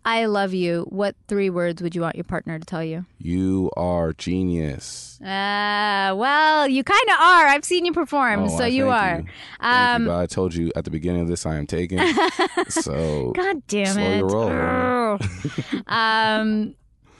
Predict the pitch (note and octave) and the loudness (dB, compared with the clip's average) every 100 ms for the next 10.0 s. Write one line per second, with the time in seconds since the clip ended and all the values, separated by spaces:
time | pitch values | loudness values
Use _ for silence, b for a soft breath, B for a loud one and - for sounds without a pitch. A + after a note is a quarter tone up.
0 | b b b - A#3 A#3 A#3+ A#3 A3 G#3+ | b b b -6 -2 0 -2 -2 -2 -2
1 | G#3 F#3 F#3+ G#3 F#3 B2 A#2+ - A#2+ A#2 | -2 -2 -2 -2 0 0 -2 -2 0 0
2 | A2+ F3 F3 G#2 C#3 G3 G3 F#3+ F#3 F#3+ | 0 0 0 0 -2 -2 -2 -2 -2 -2
3 | G3 G3+ G#3 F#3 F3+ F3+ G3+ A3 A3+ C4 | -2 0 0 0 0 0 0 0 0 0
4 | B3 A#3 A3+ A3 G#3 G#3 G3+ G#3+ G3 - | 0 -2 -2 -2 0 -2 -2 -2 -2 -2
5 | F3+ F#3+ - - E2 E2 D#2+ E2 D#2 - | -4 -6 -12 -8 -4 -2 0 -2 -6 -6
6 | E2+ E2+ D#2+ D#2 F2 F2 E2+ F2 E2+ - | -2 0 -2 -2 -4 -4 -4 -2 -2 -4
7 | E2 D#2 - F#2 - F2 F#2 F#2 F2+ F2 | -4 -4 -4 -4 -4 -6 -2 -2 -2 -4
8 | D#2 E2 D#2+ - F#2+ F#2 E2+ - F2 E2 | -4 -4 -4 -4 -6 -4 -6 -6 -6 -6
9 | - F#2 E2+ F#2+ G2+ G#2 G2 G2+ G2+ G#2 | -4 -6 -4 -2 -2 -4 -4 -2 -2 -2